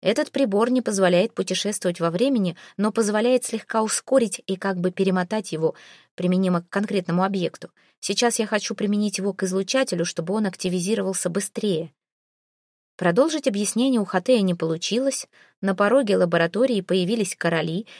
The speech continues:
и оба они были, судя по всему, взволнованы и раздражены, как сказал Донни. «Советник», рявкнул Лайонел,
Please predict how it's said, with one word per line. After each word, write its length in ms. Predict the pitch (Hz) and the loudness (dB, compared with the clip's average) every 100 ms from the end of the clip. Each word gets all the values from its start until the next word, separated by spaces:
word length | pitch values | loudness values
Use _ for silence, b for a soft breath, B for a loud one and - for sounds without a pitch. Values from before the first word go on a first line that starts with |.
| B | B
и 120 | 170 | -2
оба 320 | 160 160 160 | 2 2 2
они 180 | 233 262 | 2 2
были, 240 | 202 214 | 2 2
судя 360 | 240 - 208 196 | 0 0 -2 -4
по 100 | 180 | -4
всему, 320 | - 175 196 | -4 -2 0
взволнованы 880 | 175 151 165 160 160 160 240 254 220 | -2 -2 0 0 0 -2 0 0 0
и 180 | - 214 | -2 -2
раздражены, 720 | 214 196 202 233 269 302 190 B B | -2 -2 -2 0 0 -2 -4 B B
как 180 | 170 165 | -4 -4
сказал 400 | - 180 180 185 | -2 0 2 0
Донни. 420 | 185 170 131 - _ _ _ _ _ _ | 0 -2 -6 -14 _ _ _ _ _ _
«Советник», 720 | - - 156 240 277 175 - _ _ _ | -4 -2 2 2 2 -6 -8 _ _ _
рявкнул 540 | 180 220 180 - 180 180 | -2 0 0 -2 -2 0
Лайонел, 500 | 185 202 220 175 | 2 0 0 -2